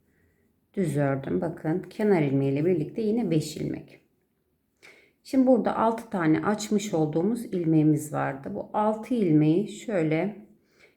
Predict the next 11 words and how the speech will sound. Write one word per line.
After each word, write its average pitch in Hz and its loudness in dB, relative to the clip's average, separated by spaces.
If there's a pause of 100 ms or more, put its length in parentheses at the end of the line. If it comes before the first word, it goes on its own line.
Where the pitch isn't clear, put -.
(160)
bir 247 0
kez 180 0
sağ - -2
taraftan 156 0
girerek 202 0
örüyorum. 143 -4 (4000)
Bir 269 4
de 190 4
şöyle 156 -4
sol 220 -6
taraftan 143 -6